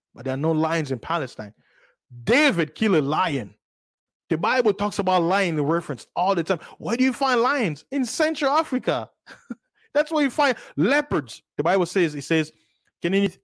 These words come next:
can an Ethiopian change his skin color? Can a leopard change his spot?"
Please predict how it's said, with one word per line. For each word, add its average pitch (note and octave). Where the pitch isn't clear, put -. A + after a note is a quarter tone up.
can F3
an F3
Ethiopian F3
change D#3
his B2+
skin C#3+
color? D3
Can D#3
a D3
leopard D#3
change D#3
his B2+
spot?" -